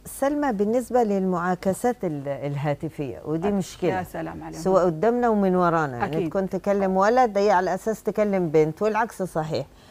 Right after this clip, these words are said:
Speaker 2: مم.
Speaker 1: طيب كيف نتعامل؟ لأن عندنا بعد قليل برضو لقاء مع الشرطة الوطنية في الموضوع ده.
Speaker 2: البنت،
Speaker 1: كيف
Speaker 2: أوكي.
Speaker 1: تتعاملي مع بنتك،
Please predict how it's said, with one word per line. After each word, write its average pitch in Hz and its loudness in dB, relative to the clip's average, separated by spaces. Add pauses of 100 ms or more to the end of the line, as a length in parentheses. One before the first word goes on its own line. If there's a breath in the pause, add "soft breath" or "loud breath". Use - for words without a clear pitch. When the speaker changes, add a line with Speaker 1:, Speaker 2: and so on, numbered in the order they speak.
(140 loud breath)
Speaker 2:
مم. 160 -12
Speaker 1:
طيب 214 8 (100)
كيف 339 -2
نتعامل؟ 233 0
لأن 226 2
عندنا 220 2
بعد 208 4
قليل 220 2
برضو 214 2
لقاء 196 2
مع 147 -4
الشرطة 170 -2
الوطنية 170 0
في 175 -10
الموضوع 151 -2
ده. 117 -8 (240 loud breath)
Speaker 2:
البنت، 175 -8
Speaker 1:
كيف 320 2
Speaker 2:
أوكي. 247 2
Speaker 1:
تتعاملي 247 0 (100)
مع 180 0
بنتك، 185 -2